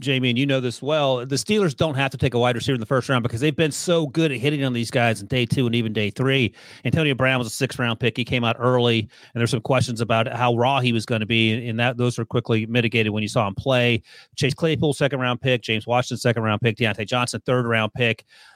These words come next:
Emmanuel Sanders going back a little bit was a third-rounder. Uh, Mike Wallace was a third-rounder. So I think they feel comfortable that if a Mal-, Malik Willis is there at twenty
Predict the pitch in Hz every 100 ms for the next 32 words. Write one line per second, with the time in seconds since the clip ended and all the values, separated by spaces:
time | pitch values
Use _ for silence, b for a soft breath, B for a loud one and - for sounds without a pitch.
0 | - 117 127 131 113 147 135 135 - 131
1 | 113 123 127 123 123 120 123 113 117 135
2 | 123 117 120 120 117 117 104 B B B
3 | 101 107 123 123 - 117 127 135 135 143
4 | 127 - 147 135 131 123 117 135 127 143
5 | 202 190 156 180 - 170 170 170 143 135
6 | 131 131 135 135 147 160 156 175 175 160
7 | 127 123 165 160 151 - 147 139 135